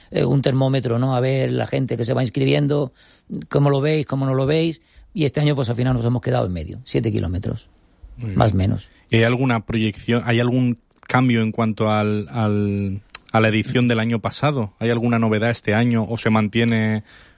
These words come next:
Speaker 2: prácticamente todo igual?
Speaker 1: Más o menos se mantiene igual, se mantiene igual. Eh, el kilometraje, lo único que hemos, que hemos cambiado a última hora. Eh,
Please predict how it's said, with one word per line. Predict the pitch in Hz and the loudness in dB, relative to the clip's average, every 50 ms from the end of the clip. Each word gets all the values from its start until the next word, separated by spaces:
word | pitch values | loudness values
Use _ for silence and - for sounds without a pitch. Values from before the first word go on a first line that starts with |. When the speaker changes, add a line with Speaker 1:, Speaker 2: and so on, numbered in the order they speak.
| _ _ _ _ | _ _ _ _
Speaker 2:
prácticamente | - 110 113 - - 107 117 110 107 107 107 110 | -2 -2 -2 0 0 0 2 2 2 0 0 0
todo | - 110 104 | 0 0 0
igual? | 101 98 95 95 92 117 | 2 0 -2 -2 -4 -4
Speaker 1:
Más | 151 151 151 151 156 160 170 180 - 156 | -6 -4 -2 0 2 2 2 0 0 0
o | 147 | 0
menos | 151 156 156 160 160 165 165 165 165 160 160 156 151 139 | 2 2 2 2 2 2 2 2 2 2 2 0 0 0
se | - 151 147 | -2 0 0
mantiene | 139 135 127 123 139 139 151 147 | 0 0 0 0 0 0 2 0
igual, | 127 120 120 117 113 110 101 104 123 127 | 0 0 0 0 -2 -4 -6 -10 -14 -12
se | - - | -10 -6
mantiene | 113 - 113 107 - 110 113 | -4 -4 -2 -2 0 0 0
igual. | 107 104 98 92 98 101 101 | 0 0 0 -2 -2 -2 -2
Eh, | 98 110 104 104 107 113 113 117 117 117 117 113 113 113 113 113 113 113 110 101 - - - - | 0 0 2 2 2 2 2 2 2 2 2 2 2 2 2 2 2 0 -2 -4 -6 -12 -12 -12
el | - - | -14 -6
kilometraje, | - 127 120 117 110 113 107 120 120 127 - 123 | -2 0 2 2 2 2 2 2 0 0 0 0
lo | 123 120 | 0 0
único | 117 120 113 120 | 0 0 0 0
que | 107 117 | -2 0
hemos, | 113 117 117 104 - - | 0 0 -2 -4 -6 -10
que | _ - | _ -2
hemos | 120 120 110 - | -2 -2 -2 -2
cambiado | - 110 110 113 117 113 117 110 107 104 107 | 0 0 2 2 2 2 2 0 0 0 0
a | 110 | 0
última | 113 104 - 113 113 101 113 | -2 -2 -2 0 0 2 2
hora. | 131 131 123 120 131 - _ _ _ _ _ _ _ _ _ _ _ _ _ _ _ _ _ _ _ | 0 0 -2 -4 -6 -10 _ _ _ _ _ _ _ _ _ _ _ _ _ _ _ _ _ _ _
Eh, | - - 131 127 127 127 127 123 123 123 123 123 123 123 123 123 120 123 123 123 123 120 | 0 0 2 2 2 2 2 2 2 2 2 2 2 2 0 0 0 0 0 0 -2 -4